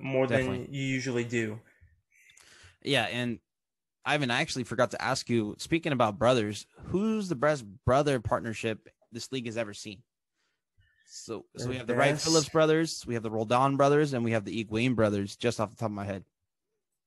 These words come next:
Speaker 1: Yeah, just off the top of my head, I'm trying to think, are we missing a-, anyone else in
Speaker 2: Besler?
Speaker 1: M L S?
Speaker 2: Besler?
Speaker 1: Beas-,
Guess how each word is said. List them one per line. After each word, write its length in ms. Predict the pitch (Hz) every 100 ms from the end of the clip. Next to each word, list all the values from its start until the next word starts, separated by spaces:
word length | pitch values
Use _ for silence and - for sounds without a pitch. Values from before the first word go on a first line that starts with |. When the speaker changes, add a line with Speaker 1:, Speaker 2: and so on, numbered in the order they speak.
| _ _ _ _ -
Speaker 1:
Yeah, 100 | 113
just 240 | - -
off 80 | 139
the 40 | 135
top 80 |
of 40 | 127
my 60 | 117
head, 320 | 117 110 - -
I'm 160 | - 120
trying 220 | - 139
to 60 | 123
think, 300 | - 113 -
are 80 | 123
we 120 | 120
missing 640 | 127 120 - 127 113 - - _ _
a-, 320 | - - - 123
anyone 540 | 120 117 113 110 107 - 120
else 420 | 110 113 - -
in 140 | -
Speaker 2:
Besler? 340 | - 143 127 180
Speaker 1:
M 60 |
L 60 | 107
S? 400 | 113 110 - -
Speaker 2:
Besler? 300 | 135 135 175 - _ _ _ _ _ 131
Speaker 1:
Beas-, 240 | 139